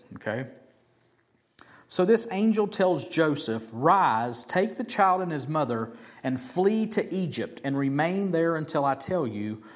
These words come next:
for Herod is about to search for the child to destroy him." Well, that's pretty specific, right?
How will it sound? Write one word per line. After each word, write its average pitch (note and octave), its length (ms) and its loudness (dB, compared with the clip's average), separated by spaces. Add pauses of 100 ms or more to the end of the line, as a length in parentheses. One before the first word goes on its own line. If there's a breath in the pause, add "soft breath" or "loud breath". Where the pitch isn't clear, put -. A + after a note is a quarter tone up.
(100 loud breath)
for C3+ 220 0
Herod F#3+ 420 2
is F3 120 -2
about D#3 360 0
to C#3 80 -6
search D3+ 360 0
for - 120 -8
the D3+ 80 -4
child A2 400 -2
to - 80 -10
destroy A3+ 460 0
him." G#2+ 160 -4 (760)
Well, A#2 100 -4
that's F3 140 -4
pretty F3+ 220 -2
specific, C3 600 -8
right? F3+ 300 0